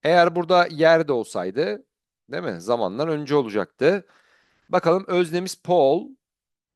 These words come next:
Ee, fiilimiz bitirmek, değil mi? Neyi bitirdi peki?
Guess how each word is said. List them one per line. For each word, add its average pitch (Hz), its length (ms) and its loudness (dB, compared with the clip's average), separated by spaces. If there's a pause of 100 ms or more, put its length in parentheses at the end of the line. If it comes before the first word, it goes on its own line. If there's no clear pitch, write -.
(3000)
Ee, 117 760 0 (200)
fiilimiz 175 760 -6 (400)
bitirmek, 135 680 -4
değil 170 120 2
mi? 123 180 -2 (1800)
Neyi 180 440 2
bitirdi 135 380 -2
peki? 160 520 -2